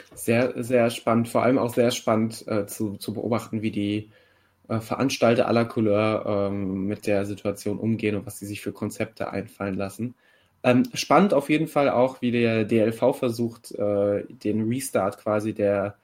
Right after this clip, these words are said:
ähm, der Leichtathletik-Szene für die, äh, von dir zuvor angesprochenen Profis durchzuführen.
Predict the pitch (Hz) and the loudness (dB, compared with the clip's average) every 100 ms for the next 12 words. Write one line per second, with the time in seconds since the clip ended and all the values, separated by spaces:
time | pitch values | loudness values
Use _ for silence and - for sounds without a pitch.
0 | _ _ _ _ _ 113 101 104 101 101 | _ _ _ _ _ -4 -2 0 -2 2
1 | 101 98 98 101 117 110 113 104 104 - | 2 2 2 0 0 -4 -2 -2 -2 -4
2 | 104 - - 113 107 107 - 117 113 110 | -6 -6 -6 -2 0 -2 -4 0 2 2
3 | 95 101 101 - 120 131 - 120 127 107 | 2 -2 -2 -2 -2 -2 -4 -4 0 0
4 | 123 - 120 123 113 - 127 123 120 120 | -2 -2 -2 -2 -4 -4 -4 -4 -4 -4
5 | 123 120 - 127 135 | -4 -10 -4 -2 -2